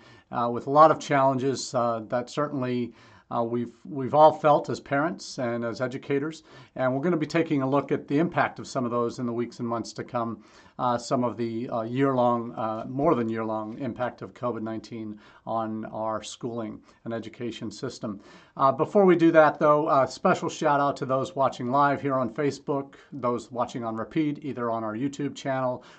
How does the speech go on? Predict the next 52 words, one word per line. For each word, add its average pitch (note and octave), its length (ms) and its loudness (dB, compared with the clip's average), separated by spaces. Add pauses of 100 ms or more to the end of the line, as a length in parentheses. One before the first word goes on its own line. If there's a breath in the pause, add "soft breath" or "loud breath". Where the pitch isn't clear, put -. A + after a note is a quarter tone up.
(100)
or D3+ 120 4
our C3+ 160 4
Facebook B2 440 -8
page B2 320 -8
for - 180 -12
S - 180 -8
M A#2 140 -6
I A#2+ 120 -6
E B2 140 -6
Consulting. A#2+ 640 -6 (480 loud breath)
And C#3 280 4
also, D3+ 640 4
uh, A#2+ 220 -2 (220)
who C#3+ 120 -6
can C#3+ 160 -4
forget A#2+ 400 0
our A#2 340 -2 (120)
podcast A#2 640 -4
listeners A2+ 480 -10
who B2+ 100 -12
are A2+ 80 -6
now A#2 160 -4
pushing A#2+ 420 -6
us - 180 -12 (440 loud breath)
ever D#3+ 220 6
closer C#3 380 0
to C#3+ 100 -6
the A#2+ 100 -2
fifteen C3 380 -4
hundred A#2 260 -4
download, A2+ 600 -4
uh, A2+ 180 -6
mark, A#2 500 -4
and A2+ 200 -8
we're A2 140 -10
grateful B2 400 -4
for - 200 -6
you A#2 200 -4
making A2+ 360 -6
us A#2 200 -6
a A2+ 40 -8
part A2 300 -6
of F#2+ 160 -14
your A2 100 -8
weekly A2 360 -12
listening A2+ 400 -12
habits. A2 360 -14
So - 180 -14
thank C#3 280 -4
you B2+ 60 -8
so - 180 -8
much. G#2 340 -8